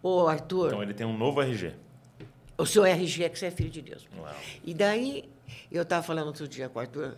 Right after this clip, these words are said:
Speaker 2: eu falava com o Arthur, "Arthur, quando alguém ligar pra você, você fala assim, perguntar, 'Quem é que tá falando?' Você fala, 'É o servo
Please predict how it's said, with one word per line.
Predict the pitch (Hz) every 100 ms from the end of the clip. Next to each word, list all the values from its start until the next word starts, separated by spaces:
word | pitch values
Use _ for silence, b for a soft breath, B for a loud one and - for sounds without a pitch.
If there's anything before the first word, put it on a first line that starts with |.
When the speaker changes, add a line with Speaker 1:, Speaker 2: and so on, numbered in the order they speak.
| -
Speaker 2:
eu | 135
falava | 147 131 135
com |
o | 123
Arthur, | 117 117
"Arthur, | 120 151 107 - B B B
quando | - 127
alguém | 131 131 156
ligar | 156 135 135
pra | 127
você, | 123 117 - 135
você | 139
fala | 139 139 139
assim, | 135 - B B B -
perguntar, | 139 139 127 107
'Quem | - 247 247
é |
que | 233
tá | -
falando?' | 196 165 175 175
Você | -
fala, | 143 160 143 B B -
'É | 143
o |
servo | 147 - - 165 180 185 185